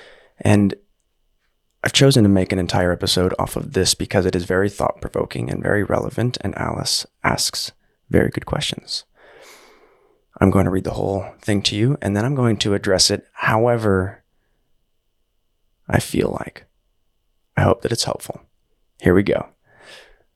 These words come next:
I have a few questions, mainly for Cam, but I'm curious to hear everyone's opinion. What are your opinions on the more psychological approach? I haven't heard you talk much about it, which is inner child work, attachment styles, beliefs,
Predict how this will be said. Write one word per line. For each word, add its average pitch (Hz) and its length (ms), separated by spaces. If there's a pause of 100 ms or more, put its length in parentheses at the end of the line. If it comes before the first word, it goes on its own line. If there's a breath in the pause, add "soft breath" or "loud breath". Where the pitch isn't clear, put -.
(340)
I 127 220
have 101 160
a 90 60
few - 180
questions, - 640 (140)
mainly 143 260
for - 140
Cam, 107 260
but 101 80
I'm 95 100
curious 104 360
to 101 80
hear 101 260
everyone's 104 460
opinion. - 540 (420 loud breath)
What - 280
are 123 140
your 107 220
opinions 101 580
on 101 140
the 101 80
more 107 180
psychological 101 720
approach? - 560 (320 soft breath)
I 104 80
haven't 110 280
heard 107 200
you 107 80
talk - 380
much 95 200
about 95 360
it, - 140
which - 280
is 92 200
inner 95 200
child 98 380
work, 98 320
attachment 92 520
styles, 92 440
beliefs, 92 520